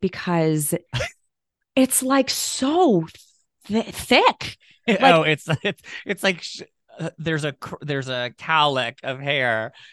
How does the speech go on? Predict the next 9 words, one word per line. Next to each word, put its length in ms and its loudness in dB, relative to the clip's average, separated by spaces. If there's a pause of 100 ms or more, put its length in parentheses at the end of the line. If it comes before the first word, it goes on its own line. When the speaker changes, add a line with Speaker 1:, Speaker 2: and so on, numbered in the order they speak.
(140)
Speaker 2:
like 240 -6
a 100 -2
ponytail 720 0 (160)
protruding 680 -2
from 580 -8 (320)
her 180 -8
forehead. 760 -2 (140)
<laughs> 160 -18
Speaker 1:
I 340 -2